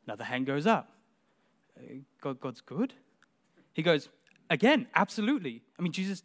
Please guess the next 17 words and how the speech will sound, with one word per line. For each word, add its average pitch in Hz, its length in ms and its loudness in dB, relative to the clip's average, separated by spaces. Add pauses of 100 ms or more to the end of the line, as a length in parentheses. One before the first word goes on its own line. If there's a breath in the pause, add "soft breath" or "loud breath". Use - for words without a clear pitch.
literally 220 440 -2
expresses 220 420 -2
that 160 160 2
the 175 100 -2
whole 196 140 2
way 202 100 4
through, 233 280 -2
but 156 120 -6
that's 185 180 -2
not 208 160 -2
the 170 60 -8
gospel 190 480 -2 (160 loud breath)
he 202 140 0
most 196 480 2 (200 soft breath)
preached." - 680 -2 (1600)
He 160 100 -4
pauses. 147 500 2